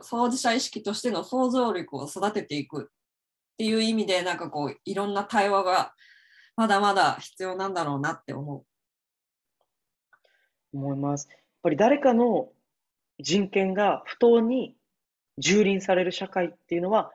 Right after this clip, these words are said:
Speaker 2: もう明日は我が身。
Speaker 1: そうそうそう。
Speaker 2: で、わ-、我が身にならないんだったら、え、他の人はどうでもいいっていうのはすごく悲しいんだけれども、だからそうじゃないんだけれど、で-、でも、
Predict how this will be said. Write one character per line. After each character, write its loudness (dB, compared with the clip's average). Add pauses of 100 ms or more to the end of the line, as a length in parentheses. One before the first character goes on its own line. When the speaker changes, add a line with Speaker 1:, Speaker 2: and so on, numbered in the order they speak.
(560)
Speaker 2:
も 2
う 4
明 2
日 0
は 6
我 4
が 0
身。 -10 (720)
Speaker 1:
そ -8
う -14
そ -12
う -10
そ -10
う。 -6
Speaker 2:
で、 -6 (240)
わ-、 -2
我 2
が 0
身 0
に 0
な 0
ら 0
な -2
い -2
ん -6
だ 0
っ -8
た -4
ら、 -2 (720)
え、 -8
他 -2
の 0
人 0
は 4
ど 2
う 0
で 2
も 0
い 0
い -6
っ -8
て -2
い 2
う 0
の -4
は -6
す -2
ご 2
く -4 (240)
悲 0
し 0
い 2
ん 2
だ 0
け 2
れ 4
ど 2
も、 -2 (960)
だ -12
か 0
ら -10
そ 2
う 2
じ 2
ゃ 2
な 4
い 4
ん 2
だ 2
け 0
れ 2
ど、 0
で-、 2 (100)
で 4
も、 4